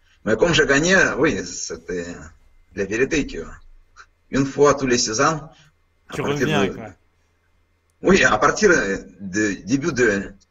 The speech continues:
Speaker 1: du siècle, oui, que je joue <laughs> la Coupe du Monde, oui. C'est déjà troisième fois que ça doit arriver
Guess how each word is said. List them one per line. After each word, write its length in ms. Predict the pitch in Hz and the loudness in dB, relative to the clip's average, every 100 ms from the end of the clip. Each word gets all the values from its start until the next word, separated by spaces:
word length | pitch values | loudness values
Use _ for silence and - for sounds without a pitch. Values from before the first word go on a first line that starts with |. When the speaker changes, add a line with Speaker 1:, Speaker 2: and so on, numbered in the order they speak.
| _ | _
Speaker 1:
du 80 | 113 | -4
siècle, 440 | - 170 202 120 101 | 2 2 2 -2 2
oui, 180 | 110 | 0
que 140 | 101 107 | 0 -4
je 120 | 117 | -4
joue 380 | 120 156 147 135 - - | -2 0 0 -2 -6 -10
<laughs> 240 | _ - | _ -6
la 80 | 113 | -4
Coupe 160 | - 117 | -4 -6
du 80 | 143 | -2
Monde, 340 | 127 98 90 | -2 -4 -8
oui. 180 | 92 90 - _ _ _ _ _ _ | -10 -12 -14 _ _ _ _ _ _
C'est 180 | - - | -16 -10
déjà 480 | 85 101 107 98 - _ _ _ _ _ _ _ _ | -8 -4 -4 -6 -16 _ _ _ _ _ _ _ _
troisième 380 | 101 101 113 104 | 0 0 0 -6
fois 260 | 95 90 | -8 -8
que 160 | - - - _ | -10 -18 -20 _
ça 120 | - | -16
doit 200 | 82 90 | -10 -8
arriver 400 | 87 85 90 92 | -8 -8 -6 -6